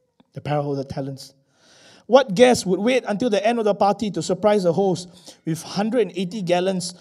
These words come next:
of the best wine they would ever taste? Right? Usually they would save the best wine in the beginning where everybody is there.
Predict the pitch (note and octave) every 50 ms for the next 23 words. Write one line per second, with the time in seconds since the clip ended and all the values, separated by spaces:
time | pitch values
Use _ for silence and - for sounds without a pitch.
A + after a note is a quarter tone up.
0 | - - - C#3+ D3 C#3 D#3+ C3+ - - F#3 F#3 - - - F#3 F3+ E3 F3 E3
1 | D#3 C3 - - D3 C#3 C#3 C#3 C#3 - - D3 C3+ D#3 D#3 D#3 - D#3 C3+ -
2 | - - - _ _ _ _ _ _ _ _ _ _ _ _ _ _ _ _ _
3 | _ _ _ - A3 A#3+ B3 - _ _ _ _ _ _ _ _ _ _ _ _
4 | - G3+ G#3 A#3 A3 D4+ C#4 A#3 G3+ F3+ E3+ F3 - B3 B3 G3 G#3 G3+ A#3 B3+
5 | B3+ - C4 C4 B3+ A#3 G3+ F#3 G3 G#3 G#3+ C4 C4 A#3+ G#3+ G3+ G#3+ B3 C#4 A#3+
6 | C#4 D4 C4+ A3 F#3 A#3 B3 B3 G3 C3 -